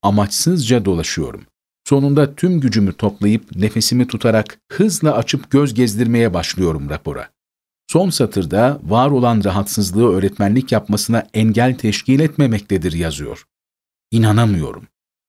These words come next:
Tekrar tekrar okuyorum. İçimde tuttuğum nefes sevinç çığlığımla karışıveriyor. Sonra uzun zamandan beri yapmayı unuttuğum bir şeyi yapıyorum. Sevinçten ağlıyorum.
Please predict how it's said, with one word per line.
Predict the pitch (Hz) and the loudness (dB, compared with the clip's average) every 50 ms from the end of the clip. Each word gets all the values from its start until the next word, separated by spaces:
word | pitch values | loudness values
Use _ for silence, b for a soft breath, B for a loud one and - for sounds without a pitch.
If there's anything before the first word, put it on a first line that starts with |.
| _ _ _ | _ _ _
Tekrar | - 110 107 208 - - 117 131 147 143 | -4 -4 -4 -2 -2 -2 0 0 0 0
tekrar | 143 - - 101 87 - - 104 98 | -2 -4 -4 -4 -4 -2 -2 -2 -2
okuyorum. | 82 71 - - - 87 78 65 65 69 - _ _ _ _ _ _ _ _ _ _ | -2 -4 -6 -6 -6 -6 -6 -6 -8 -12 -16 _ _ _ _ _ _ _ _ _ _
İçimde | - 120 - - 131 135 143 170 - | -6 -4 0 0 2 2 2 2 0
tuttuğum | - - 127 131 - - 113 113 107 101 92 | 0 -2 -4 -2 0 2 2 4 4 4 2
nefes | 85 80 - - 87 98 98 - - _ _ _ - | 0 -2 -2 -2 -2 -2 -2 -2 -6 _ _ _ -6
sevinç | - - 135 135 151 185 165 - | 0 0 2 2 2 0 -2 -2
çığlığımla | - - 151 143 135 135 139 139 131 117 101 90 - | 0 2 2 4 4 4 4 4 4 2 0 0 -2
karışıveriyor. | - 98 85 147 - - 92 78 76 73 69 67 62 - - - - _ _ _ _ _ _ _ | -2 -4 -2 -2 -2 -4 -4 -4 -4 -4 -6 -8 -10 -12 -12 -14 -20 _ _ _ _ _ _ _
Sonra | - - 127 127 123 120 120 - | 0 2 2 4 4 2 2 0
uzun | - 110 101 110 143 160 | 0 -2 0 2 2 2
zamandan | 143 131 127 117 110 104 98 95 98 95 92 | 2 2 2 2 2 0 2 0 0 0 2
beri | 98 98 101 101 | 2 2 4 4
yapmayı | 101 98 92 - - 107 107 110 | 2 2 0 -2 0 0 2 2
unuttuğum | 107 104 104 101 101 - - 104 117 123 117 | 2 2 2 0 0 0 0 2 2 2 2
bir | 110 110 | 2 2
şeyi | - - - 113 117 113 | 2 2 2 2 4 4
yapıyorum. | 107 87 - - 78 69 58 - - 64 - _ _ _ _ _ _ _ | 2 0 -2 -4 -8 -8 -8 -10 -14 -16 -18 _ _ _ _ _ _ _
Sevinçten | - - - 120 104 107 104 101 - - - 104 104 117 135 135 - - _ | -4 0 2 2 2 2 0 0 -2 -2 0 0 0 0 0 -2 -4 -6 _
ağlıyorum. | - 110 107 101 98 90 87 80 69 - - - | 0 0 2 2 0 -2 -2 -4 -6 -8 -12 -16